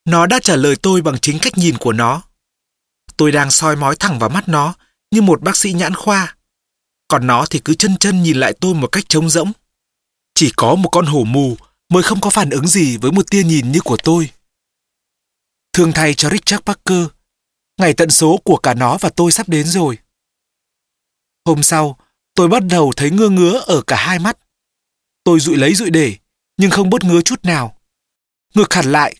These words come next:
càng thấy ngứa hơn. Và không như Richard Parker, hai mắt tôi bắt đầu phát mủ. Rồi thì tối đen hết cả. Có chớp mắt đến mấy cũng vậy. Lúc đầu, nó ở ngay trước mắt tôi. Một chấm đen ở giữa tất cả mọi vật.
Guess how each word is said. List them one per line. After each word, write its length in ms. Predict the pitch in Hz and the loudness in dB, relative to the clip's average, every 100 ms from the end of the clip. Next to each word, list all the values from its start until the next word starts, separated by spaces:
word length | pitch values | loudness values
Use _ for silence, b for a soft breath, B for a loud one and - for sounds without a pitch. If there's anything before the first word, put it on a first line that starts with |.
| _ | _
càng 160 | 160 139 | -2 -2
thấy 140 | 135 131 | -2 0
ngứa 220 | 156 165 | 2 2
hơn. 200 | 208 190 - _ _ _ _ _ _ _ _ _ _ _ _ _ | 0 -2 -6 _ _ _ _ _ _ _ _ _ _ _ _ _
Và 120 | 139 | -2
không 220 | - 175 | 0 0
như 120 | 175 | 2
Richard 340 | 165 208 - 214 | 0 -2 -4 -4
Parker, 400 | 214 - 196 180 - _ _ _ _ | -6 -2 -4 -4 -6 _ _ _ _
hai 220 | - 160 | -2 0
mắt 160 | 185 - | 0 0
tôi 160 | 190 | 0
bắt 140 | 170 233 | 2 2
đầu 120 | 180 | 0
phát 260 | - 226 180 | 0 -2 0
mủ. 260 | 165 107 - _ _ _ _ _ _ | 0 0 -8 _ _ _ _ _ _
Rồi 260 | - 151 127 | 0 2 2
thì 120 | 127 | -2
tối 200 | 120 135 | 0 0
đen 160 | 185 180 | 0 -2
hết 220 | 220 - | -2 -2
cả. 260 | 175 127 - _ _ _ _ _ _ - | -4 -4 -10 _ _ _ _ _ _ -4
Có 120 | 127 | -2
chớp 220 | - 220 | 0 -2
mắt 120 | 240 | -2
đến 220 | 185 170 165 | 0 0 2
mấy 140 | 165 | 0
cũng 200 | - 233 | 0 -2
vậy. 220 | 208 175 - _ _ _ _ _ _ _ _ _ _ - | -2 -2 -6 _ _ _ _ _ _ _ _ _ _ -2
Lúc 200 | 196 175 | -2 0
đầu, 300 | 147 120 - _ _ | 0 -2 -6 _ _
nó 140 | 151 202 | -4 0
ở 180 | 240 | 0
ngay 220 | 127 165 190 | 0 -2 -2
trước 180 | 247 | -2
mắt 140 | 226 254 | -2 -4
tôi. 240 | 208 196 170 _ _ _ _ _ - | -2 -2 -4 _ _ _ _ _ -2
Một 160 | 170 | 0
chấm 180 | - 170 | 2 0
đen 220 | 196 202 | 2 0
ở 160 | 185 147 | -2 -2
giữa 160 | 143 190 | 0 0
tất 180 | 349 | -2
cả 140 | - 139 | -2 -2
mọi 180 | 117 120 | -2 -4
vật. 180 | 131 | -4